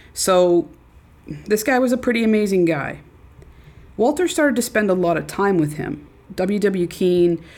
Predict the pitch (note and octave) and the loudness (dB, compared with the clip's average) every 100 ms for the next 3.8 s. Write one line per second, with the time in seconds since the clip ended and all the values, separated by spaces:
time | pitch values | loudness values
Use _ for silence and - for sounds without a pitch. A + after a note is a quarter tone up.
0 | - - - F#3+ - - - - F#3 F3 | -20 -18 -4 -2 -2 -6 -18 -4 0 2
1 | E3 D#3+ D#3+ E3 D#3 D3+ - D4+ G#3 D3+ | 2 2 2 2 0 -2 -2 0 2 2
2 | D#3 F3+ G#3+ C#3+ - - - - - - | 2 2 0 -4 -8 -18 -20 -20 -20 -20
3 | - - F3 F3 E3+ E3+ E3 | -14 0 4 4 4 2 0